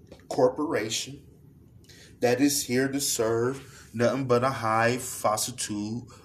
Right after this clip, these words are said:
of evil. So they allow evil to go on. So since we allowing such evil to go on, you know what I'm saying, then it is what it is. So, hey,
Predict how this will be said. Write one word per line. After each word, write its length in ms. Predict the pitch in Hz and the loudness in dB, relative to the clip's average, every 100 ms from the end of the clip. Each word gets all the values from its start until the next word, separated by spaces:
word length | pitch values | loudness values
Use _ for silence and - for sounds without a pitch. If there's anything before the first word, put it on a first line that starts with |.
| - | -6
of 540 | 110 104 104 110 113 - - | -2 0 0 -4 -6 -14 -8
evil. 460 | 175 214 131 - - - - - - - | -4 -2 -4 -10 -18 -20 -20 -20 -20 -10
So 220 | - 117 | -2 -2
they 200 | 110 127 | 2 2
allow 460 | 135 127 123 127 - | 4 4 4 4 0
evil 360 | 120 135 120 120 | -6 -4 -4 0
to 100 | 120 | 0
go 280 | 120 117 120 | 2 2 2
on. 340 | 131 104 - - - - - | -2 -4 -10 -20 -20 -18 -6
So 300 | - 123 117 | 2 2 2
since 340 | - 117 117 | 0 -4 -2
we 200 | 135 170 | 0 2
allowing 500 | 160 151 151 139 127 | 4 6 6 4 -2
such 400 | - 160 151 151 | -2 -2 -2 -4
evil 380 | 156 156 139 135 | -6 -6 -4 -4
to 60 | 123 | -2
go 320 | 127 131 120 | 2 2 2
on, 460 | 165 196 202 202 - - - - | 2 2 0 -4 -10 -20 -20 -12
you 120 | - 131 | -4 0
know 100 | 143 | 2
what 100 | 143 | 2
I'm 80 | |
saying, 440 | 143 156 156 151 127 | -2 -2 -2 -2 -2
then 380 | 131 123 113 113 | 0 0 -2 -2
it 360 | 135 135 - 135 | -2 -2 -2 2
is 300 | 135 131 120 | 4 4 0
what 180 | 127 120 | -2 -2
it 100 | 123 | -2
is. 540 | 135 92 92 - - - - - | -2 -4 -10 -16 -16 -20 -20 -18
So, 400 | - - 113 98 | -10 -4 -4 -2
hey, 320 | 117 131 - | 0 0 -2